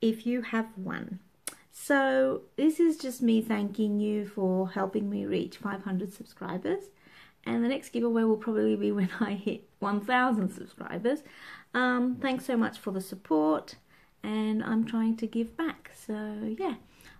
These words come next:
I'll see you in my next video. Just keep in mind that this channel is planner and beauty related. There is a beauty giveaway coming up next week with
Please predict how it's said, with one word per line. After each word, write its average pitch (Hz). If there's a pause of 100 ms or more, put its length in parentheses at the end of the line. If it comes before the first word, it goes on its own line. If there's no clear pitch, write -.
I'll 190
see 254
you 285
in 294
my 320
next 311
video. 233
Just 254
keep 294
in 294
mind 254
that -
this 240
channel 226
is 196
planner 233
and 240
beauty 262
related. 190
There 202
is 202
a 185
beauty 233
giveaway 196
coming 196
up - (420)
next -
week - (440)
with -